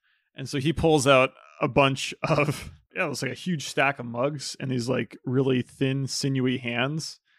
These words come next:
He's got one for everyone. They're all filled up. And he gestures to kind of the biggest table in the room. You know, it's not a very large room, but the biggest table in there. And he kind of gestures everyone over there. Probably drops about a third of the beer in each mug by gesturing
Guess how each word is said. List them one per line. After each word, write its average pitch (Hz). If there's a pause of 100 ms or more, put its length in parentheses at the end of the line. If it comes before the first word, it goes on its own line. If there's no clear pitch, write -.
(240)
He's 123
got 123
one 147
for 131
everyone. 143 (240)
They're 135
all 131
filled 131
up. 143 (520)
And 127
he 123
gestures 131
to 131
kind 123
of 113
the 123
biggest 123
table 120
in 117
the 110
room. 117
You 113
know, 113
it's 113
not 117
a -
very 113
large 110
room, 113
but -
the -
biggest 117
table 110
in 110
there. 113
And 113
he 113
kind 120
of 113
gestures 117 (280)
everyone 117
over 117
there. 117 (200)
Probably 160
drops 120
about 113 (240)
a 135
third 135
of -
the 131
beer 127
in 123
each -
mug 135 (200)
by -
gesturing 151